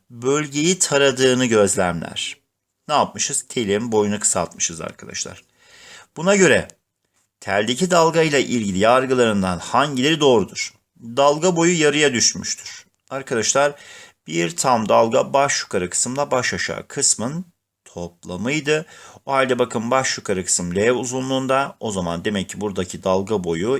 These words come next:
iki L uzunluğunda diyelim. Burada baş yukarı kısım L bölü iki uzunluğunda. O zaman bir dalga boyu da bu sefer L olmuş oldu. Yani dalga boyu yarıya düşmüş, doğru.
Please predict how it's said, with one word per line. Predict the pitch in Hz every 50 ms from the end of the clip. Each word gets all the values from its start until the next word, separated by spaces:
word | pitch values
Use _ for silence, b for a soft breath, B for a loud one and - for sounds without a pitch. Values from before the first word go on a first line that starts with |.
| - -
iki | 101 - - - 107 101
L | 101 95 87 -
uzunluğunda | - 87 87 - 85 80 82 80 78 76 78 71 73 71 -
diyelim. | - 73 73 65 - - - 95 117 135 143 156 - B B B B B B B B B B B -
Burada | 160 165 135 127 113 101
baş | 123 127 135 131 - -
yukarı | - 117 110 101 95
kısım | - 104 90 92 90 87 87 95
L | 107 117 120 127
bölü | 131 127
iki | 131 127 - -
uzunluğunda. | 143 139 131 139 139 139 139 139 139 139 -
O | - 107
zaman | 92 92 92 82 80 85 95
bir | 117 120 110 92
dalga | 92 80 73 73 - - 73 -
boyu | 92 98 101 95 87 82
da | 104 107 113 123 131 135 143 147 b b b b b b b b
bu | -
sefer | - - 92 101 113 123 127 127
L | 123 123 120
olmuş | 120 98 95 95 90 90 - - 92
oldu. | 80 76 -
Yani | - 117 131 123 110 98 98 98
dalga | 120 123 131 135 147 156
boyu | 143 139 139 143 139
yarıya | 135 131 139 143 139
düşmüş, | 131 127 - - 139 143 - - -
doğru. | 120 107 92 80 - -